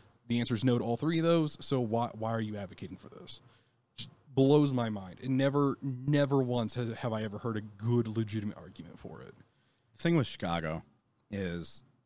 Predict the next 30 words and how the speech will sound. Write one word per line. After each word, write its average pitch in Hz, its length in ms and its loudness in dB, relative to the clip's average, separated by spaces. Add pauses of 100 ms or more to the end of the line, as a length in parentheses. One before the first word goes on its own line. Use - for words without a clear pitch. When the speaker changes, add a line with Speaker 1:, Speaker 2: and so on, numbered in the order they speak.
Speaker 2:
the 123 80 -2
first 143 340 0
hike 127 200 0
I 117 100 0
did 98 240 0
was 92 220 -6
in 85 100 -6
Chicago. 92 560 -4 (260)
Speaker 1:
Was 117 160 0
the, 123 140 -10
the 120 120 -4
one 120 160 2
that 104 100 0
we 110 120 0
went 101 180 -4
on, 90 80 -14
right? 98 180 -10
Speaker 2:
Yeah. 87 340 0
Speaker 1:
Yeah. 104 140 -6
Speaker 2:
And, 104 180 -2
and 123 220 0 (100)
ever 139 220 2
since 139 340 0
that, 95 300 0
I 92 80 -2
was 90 120 -4
just 90 220 -8
like, 82 300 -6
"I 170 140 0
don't 87 260 -6